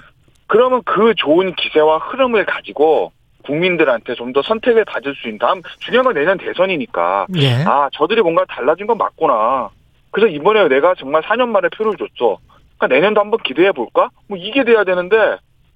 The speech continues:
Speaker 1: 아이고, 그럼 그렇지. 이거 되면
Speaker 2: 음.
Speaker 1: 내년 대선 어떻게 하겠냐고요. 그러니까
Speaker 2: 지-,
Speaker 1: 여기에 대해서는
Speaker 2: 음.
Speaker 1: 저는
Speaker 2: 음.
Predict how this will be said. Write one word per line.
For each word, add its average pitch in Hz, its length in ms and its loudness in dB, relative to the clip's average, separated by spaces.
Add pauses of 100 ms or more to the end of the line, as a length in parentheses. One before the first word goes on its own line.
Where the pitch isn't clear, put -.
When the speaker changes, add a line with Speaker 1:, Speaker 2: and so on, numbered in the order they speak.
(540)
Speaker 1:
아이고, 156 840 0
그럼 226 180 4
그렇지. 214 580 0 (440)
이거 254 200 2
되면 165 300 2 (400)
Speaker 2:
음. 117 500 -2 (200)
Speaker 1:
내년 262 280 2
대선 185 220 2
어떻게 113 360 -2
하겠냐고요. 90 720 -6 (640)
그러니까 226 100 2
Speaker 2:
지-, 196 80 4
Speaker 1:
여기에 208 360 2
대해서는 233 340 4
Speaker 2:
음. - 20 -4
Speaker 1:
저는 196 680 2
Speaker 2:
음. 123 200 0